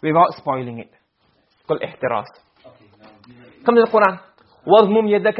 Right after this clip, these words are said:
إِلَى جَنَاحِكَ تَخْرُجْ بَيْضَاءَ مِنْ غَيْرِ سُوءٍ. آيَةٌ أُخْرَى. So Allah says to Musa, put your hand here and pull it out. When you pull it out, it become white. So تَخْرُجْ بَيْضَاءَ, it's gonna come out in what color?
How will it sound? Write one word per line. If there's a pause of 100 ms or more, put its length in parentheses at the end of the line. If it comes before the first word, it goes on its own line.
إِلَى
جَنَاحِكَ
تَخْرُجْ
بَيْضَاءَ
مِنْ
غَيْرِ
سُوءٍ. (560)
آيَةٌ
أُخْرَى. (520)
So
Allah
says
to
Musa,
put
your
hand
here
and
pull
it
out.
When
you
pull
it
out,
it
become
white. (540)
So
تَخْرُجْ
بَيْضَاءَ,
it's
gonna
come
out
in
what
color?